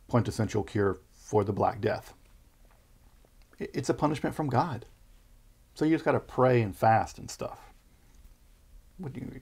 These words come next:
it's the Middle Ages, what do you expect? Interestingly enough, there are cures against being bewitched, various forms of sorcery, and of course, of course, demonic possession. The use of the quintessence against demonic possession is curious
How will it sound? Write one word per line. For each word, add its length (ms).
it's 120
the 60
Middle 260
Ages, 140
what 100
do 60
you 40
expect? 340
Interestingly 440
enough, 280
there 220
are 140
cures 420
against 340
being 300
bewitched, 640
various 380
forms 280
of 120
sorcery, 580
and 140
of 100
course, 520
of 60
course, 460
demonic 540
possession. 600
The 100
use 220
of 80
the 80
quintessence 640
against 280
demonic 340
possession 440
is 220
curious 600